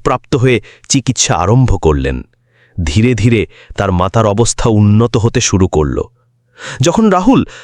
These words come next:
তার মাতাকে সম্পূর্ণ ঘটনা বর্ণনা করলেন, তখন তার মাতারও শুনে দুঃখ হল। তিনি রাহুলের মস্তকে হাত রেখে বললেন, "পুত্র,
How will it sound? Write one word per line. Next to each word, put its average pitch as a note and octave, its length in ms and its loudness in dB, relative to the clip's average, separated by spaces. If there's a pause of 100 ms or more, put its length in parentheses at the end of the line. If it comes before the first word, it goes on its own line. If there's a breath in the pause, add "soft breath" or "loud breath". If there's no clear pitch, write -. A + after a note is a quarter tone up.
(120)
তার D#3 120 0
মাতাকে C#3+ 420 0
সম্পূর্ণ F3 480 2
ঘটনা D3 440 0
বর্ণনা G#2+ 480 2
করলেন, G2+ 460 0 (420 soft breath)
তখন D3+ 220 0
তার C3+ 160 -2
মাতারও G#2+ 420 0
শুনে A#2 260 0
দুঃখ F#2+ 360 -4
হল। D#2 300 -2 (680 loud breath)
তিনি D#3 180 2
রাহুলের C3+ 340 2
মস্তকে A#2+ 460 -2
হাত A#2 300 -4
রেখে B2 240 0
বললেন, A2 440 2 (460)
"পুত্র, A#2+ 460 0